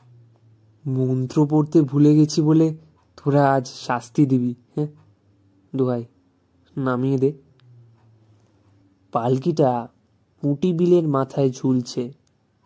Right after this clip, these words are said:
চারপাশে ভূতের নৃত্য। "গুরুমশাই, ওঝামশাই,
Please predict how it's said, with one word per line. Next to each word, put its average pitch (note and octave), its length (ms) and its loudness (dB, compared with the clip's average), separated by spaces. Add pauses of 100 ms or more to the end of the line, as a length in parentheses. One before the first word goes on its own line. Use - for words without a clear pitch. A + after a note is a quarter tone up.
(400)
চারপাশে C3 540 0
ভূতের C3 460 -2
নৃত্য। B2+ 720 -4 (1200)
"গুরুমশাই, D3 1500 0
ওঝামশাই, D3 1400 -2